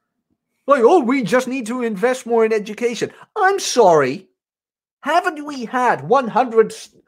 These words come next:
teacher strikes and still not the basic knowledge that calories in versus calories out determines body weight. And not spending more than you earn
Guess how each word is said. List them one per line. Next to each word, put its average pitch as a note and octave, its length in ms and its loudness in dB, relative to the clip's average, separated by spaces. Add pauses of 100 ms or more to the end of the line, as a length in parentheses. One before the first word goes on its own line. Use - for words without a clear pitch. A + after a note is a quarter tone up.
(380)
teacher C4 460 -4
strikes - 680 -8 (480)
and A#3+ 180 -6
still C#4+ 560 -2 (160)
not A#3+ 360 -2 (240)
the G3+ 120 -10
basic A3 680 -6 (100)
knowledge D#3 920 -4 (1200)
that G#3 260 0
calories A#3 800 0
in G#3 380 -6 (160)
versus G3+ 400 2
calories F#3+ 580 -6
out A3+ 320 0 (200)
determines G#3 680 2
body F3+ 500 0
weight. - 440 -8 (1000)
And G3+ 240 -2
not C4+ 280 0
spending G#3+ 600 -2
more A3 260 4
than F#3 340 -2
you F#3 300 -2
earn F#3+ 320 2